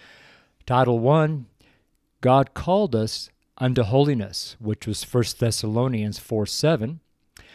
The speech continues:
Second title is In Holiness and Righteousness, Luke one seventy-five. The third title for this letter is Follow Peace with All Men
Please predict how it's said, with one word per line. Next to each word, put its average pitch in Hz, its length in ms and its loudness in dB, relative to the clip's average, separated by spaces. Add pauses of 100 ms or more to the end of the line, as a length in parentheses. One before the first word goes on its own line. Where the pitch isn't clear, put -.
(140)
Second 127 360 -2
title 127 420 0
is 107 180 -2 (160)
In 143 180 2
Holiness 196 800 2 (100)
and 143 340 0
Righteousness, 131 920 -2 (640)
Luke 117 280 -2
one 117 280 0
seventy-five. 117 1000 -4 (800)
The 113 100 -6
third 143 360 4
title 139 320 4
for 139 180 0
this 127 260 2
letter 156 360 4
is 123 160 -2
Follow 170 480 4
Peace - 720 -2 (120)
with 131 220 2
All 135 220 6
Men 131 420 0